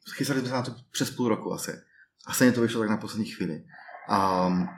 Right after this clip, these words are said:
jak jsem si vypočítal nějakou částku, zjistil jsem, že mám na účtě asi sedm litrů,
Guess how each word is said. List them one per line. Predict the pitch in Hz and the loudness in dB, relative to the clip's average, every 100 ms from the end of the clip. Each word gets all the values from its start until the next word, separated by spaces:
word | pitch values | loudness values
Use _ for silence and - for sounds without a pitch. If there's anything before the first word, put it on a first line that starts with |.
| - - - - - - - - | -16 -16 -14 -14 -18 -18 -18 -4
jak | 117 | 2
jsem | 147 | 2
si | 117 | 2
vypočítal | 98 110 - 123 | 2 2 4 4
nějakou | 123 123 | 4 2
částku, | - 90 - 143 160 180 - - - _ _ _ _ - | 0 -2 0 0 0 -6 -14 -20 -20 _ _ _ _ -12
zjistil | 104 113 | -2 -2
jsem, | - 113 104 | 4 6 6
že | |
mám | 107 107 | 4 4
na | |
účtě | 110 - 110 | 2 0 0
asi | 117 | 0
sedm | 117 123 | 0 0
litrů, | 95 87 123 147 | 0 0 -2 -2